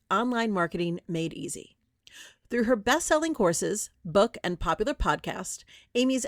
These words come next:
action-by-action approach proves that even the newest online entrepreneurs can bypass the overwhelm and instead generate exciting momentum as they build a business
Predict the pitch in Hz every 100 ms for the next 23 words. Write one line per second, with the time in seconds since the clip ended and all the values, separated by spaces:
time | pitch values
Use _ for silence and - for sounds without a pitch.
0 | - 254 - 359 311 269 - 226 - 233
1 | 202 - 226 160 147 - - 285 302 247
2 | 208 196 233 214 208 202 233 320 392 -
3 | - 220 240 226 214 208 196 202 - 175
4 | 208 185 - - - - - 196 180 156
5 | 156 - 240 233 339 190 165 151 131 175
6 | 165 - - 160 220 220 214 - - 294
7 | 185 156 - 175 220 214 214 208 202 196
8 | - - 226 311 381 - 240 254 226 214
9 | 170 143 - 185 160 190 170 202 220 247
10 | 214 190 185 170 -